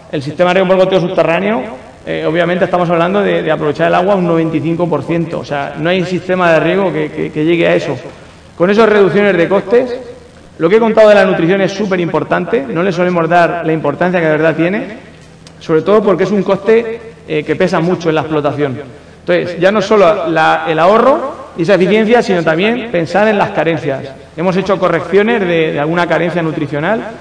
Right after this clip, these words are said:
y el aplicarlo directamente en la zona radicular es, eh, muy rápido. Es, la respuesta en el cultivo es muy rápida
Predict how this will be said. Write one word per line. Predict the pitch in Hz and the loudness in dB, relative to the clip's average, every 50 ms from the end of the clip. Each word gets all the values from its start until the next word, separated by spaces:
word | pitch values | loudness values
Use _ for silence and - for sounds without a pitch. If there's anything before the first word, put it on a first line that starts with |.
| - - - - | -18 -18 -10 -4
y | 151 | 0
el | 160 | 0
aplicarlo | 160 147 156 160 156 185 208 220 214 | 0 2 2 2 2 4 4 6 6
directamente | 208 202 202 202 196 185 185 180 185 175 | 6 4 4 2 2 0 0 0 0 0
en | 170 | 0
la | 170 - | 0 0
zona | 175 175 175 165 | 0 0 0 0
radicular | 160 160 160 160 147 156 165 175 175 | 2 0 0 0 0 0 0 2 2
es, | 180 202 208 180 196 208 - - - - - - - - | 2 0 -2 -4 -6 -10 -14 -16 -20 -20 -20 -20 -12 -8
eh, | 160 151 156 | -4 -4 -2
muy | 156 165 185 220 202 | 0 4 4 6 6
rápido. | 165 160 151 139 143 139 139 143 139 135 - | 6 4 2 0 0 -4 -6 -6 -10 -8 -6
Es, | 165 165 151 - 165 - - | -6 -6 -6 -6 -12 -12 -6
la | - 160 | -4 -2
respuesta | 160 160 156 160 196 190 - 202 | -2 -2 -2 -2 -2 0 2 2
en | 185 | 2
el | 180 160 | 2 2
cultivo | 170 165 175 185 180 180 180 | 0 -2 0 0 0 2 2
es | 190 202 180 185 202 185 | 0 0 -2 -4 -6 -6
muy | 156 156 185 175 | -2 -2 0 0
rápida | 151 151 143 143 139 139 139 139 | 0 0 0 -2 -4 -4 -6 -8